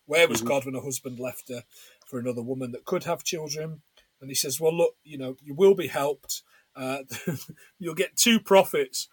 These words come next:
Speaker 1: one of whom will speak, and he will, at
Speaker 2: <laughs>
Speaker 1: length." <laughs> And knowing who they are, you're kind of like, "Yes."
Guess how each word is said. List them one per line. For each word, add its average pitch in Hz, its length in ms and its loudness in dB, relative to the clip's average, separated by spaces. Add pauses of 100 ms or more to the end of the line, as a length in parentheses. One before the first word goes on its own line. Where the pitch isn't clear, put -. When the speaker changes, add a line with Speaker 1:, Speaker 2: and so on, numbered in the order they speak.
(240)
Speaker 1:
one 233 220 10
of 254 180 8
whom 226 240 4
will 196 160 10
speak, - 500 0 (240)
and 196 200 6
he 254 100 10
will, 196 420 8 (340)
at 247 260 8
Speaker 2:
<laughs> 240 40 10
Speaker 1:
length." 185 420 6 (200)
<laughs> 349 1400 10
And 233 240 8
knowing 262 600 10
who 208 200 6
they 202 200 10
are, 175 340 10
you're 185 160 6
kind 190 180 6
of 160 60 -2
like, 170 220 4
"Yes." 139 1000 0